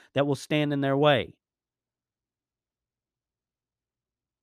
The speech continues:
Even if there is some way to stop them, the loss of life and destruction will be far more horrible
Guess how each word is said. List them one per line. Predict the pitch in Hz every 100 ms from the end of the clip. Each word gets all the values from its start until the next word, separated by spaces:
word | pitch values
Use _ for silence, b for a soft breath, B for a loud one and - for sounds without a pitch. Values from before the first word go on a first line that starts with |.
| _ _ _ _ _ _ -
Even | 139 147
if | 147 139
there | 151
is | 156 143
some | 143 139
way | 127
to | 117
stop | - 143 135 -
them, | 110
the | 107
loss | 110 120 131 -
of | 107
life | 110 113 123 127
and | 107
destruction | 101 104 - 139 127 131
will | 113
be | 113
far | - 139 143 143
more | 135 127 113
horrible | 98 143 127 107 101